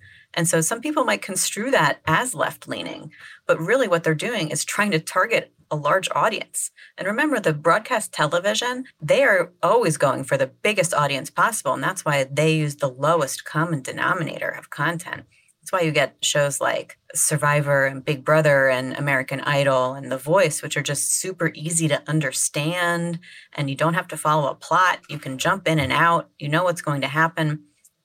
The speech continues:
A lot of times Netflix or other streaming providers are offering more content that's interesting and in depth, doesn't need to aim for that lowest denominator because they're targeting a smaller audience.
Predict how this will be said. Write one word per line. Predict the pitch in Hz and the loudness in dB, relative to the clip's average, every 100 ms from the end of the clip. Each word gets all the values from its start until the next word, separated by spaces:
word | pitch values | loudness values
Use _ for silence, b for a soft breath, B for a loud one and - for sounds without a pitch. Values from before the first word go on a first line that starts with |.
| - | -2
A | |
lot | 160 196 226 | 2 2 0
of | |
times | 202 180 156 147 | 0 2 2 2
Netflix | 156 175 - 160 156 - 143 | 2 0 0 0 0 -2 0
or | 139 131 - | 0 0 0
other | 160 151 139 143 - | 2 4 4 0 -6
streaming | - 170 160 | -4 0 0
providers | 151 147 139 139 - | 0 0 2 0 -2
are | 160 147 147 - | -2 0 0 -2
offering | 156 160 165 156 | -4 0 0 2
more | 151 151 156 - _ _ _ 156 | 2 2 0 -4 _ _ _ -10
content | - 185 214 214 | -2 -2 0 -2
that's | 170 165 - _ - | -2 -2 -6 _ -6
interesting | 170 - 180 165 170 | -4 -2 -4 -2 0
and | 160 | 0
in | 143 135 | 0 0
depth, | 151 185 - - - _ b b b | 4 4 2 -4 -12 _ b b b
doesn't | 170 170 160 | 0 2 2
need | 165 180 | 0 0
to | 165 - | -4 -2
aim | 175 214 | -2 -2
for | 165 143 | -4 0
that | 139 127 | 0 0
lowest | 139 135 143 - - - _ - | 0 0 0 -2 -6 -6 _ -8
denominator | 151 143 135 156 175 196 240 277 _ - | -2 2 4 4 2 2 0 -2 _ -10
because | 165 - 147 | -6 -2 0
they're | 160 160 | 2 2
targeting | - 165 160 143 | 2 2 2 0
a | 131 | 0
smaller | - 156 139 135 135 | 0 2 2 2 2
audience. | 131 131 - - - - - | 0 -2 -6 -6 -2 0 -2